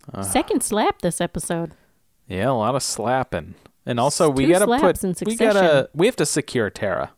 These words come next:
Speaker 1: okay?
Speaker 2: Yeah.
Speaker 1: This is, you know.
Speaker 2: I mean,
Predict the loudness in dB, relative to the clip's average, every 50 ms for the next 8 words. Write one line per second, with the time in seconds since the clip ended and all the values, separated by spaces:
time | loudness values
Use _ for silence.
0 | _ _ _ _ _ _ _ _ -10 -10 -4 -2 0 0 0 0 -4 -10 -18 _
1 | _ _ _ _ _ _ _ _ -4 -4 -2 -2 -2 -2 0 0 0 2 2 2
2 | 0 -2 -6 _ _ _ _ _ _ _ _ _ _ _ _ _ _ -4 -2 0
3 | 2 2 2 2 0 0 -2 -4 -6